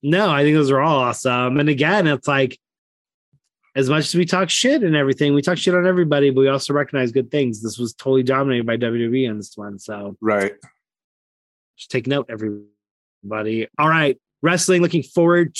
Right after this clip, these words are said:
Speaker 1: to twenty twenty-three. Your number one thing, you wanna see the son of Dusty Rhodes topple the tribal chief. He, I mean,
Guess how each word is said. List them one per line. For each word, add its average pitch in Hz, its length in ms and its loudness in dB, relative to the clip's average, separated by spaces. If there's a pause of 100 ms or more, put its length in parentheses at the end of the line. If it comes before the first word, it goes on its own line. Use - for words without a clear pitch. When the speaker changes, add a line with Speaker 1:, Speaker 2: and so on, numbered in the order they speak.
Speaker 1:
to 156 500 4
twenty 180 520 0
twenty-three. 156 840 2
Your 143 180 4
number 165 240 2
one 156 200 0
thing, 143 400 -2 (680)
you 127 160 4
wanna 143 340 2
see 139 600 2
the 117 100 -6
son 143 480 -2
of 131 180 -2
Dusty 139 540 -2
Rhodes 123 800 -4 (2000)
topple 160 800 0 (100)
the 131 60 -6
tribal 131 460 -2
chief. 104 480 -6 (480)
He, 190 320 2 (580)
I 143 140 0
mean, 165 480 2